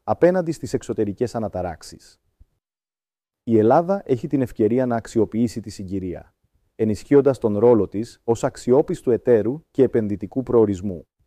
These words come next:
σε μια περίοδο όπου η σταθερότητα αποτελεί ζητούμενο για την ευρύτερη περιοχή.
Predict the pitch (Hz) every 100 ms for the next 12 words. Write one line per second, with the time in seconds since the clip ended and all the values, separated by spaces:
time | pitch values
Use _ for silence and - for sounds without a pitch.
0 | _ _ _ 110 110 117 110 113 143 139
1 | 170 - 107 113 98 101 - 101 131 147
2 | 151 170 - - 120 117 117 120 110 -
3 | 160 101 95 131 - 110 117 110 104 101
4 | 110 101 95 98 90 80 - 62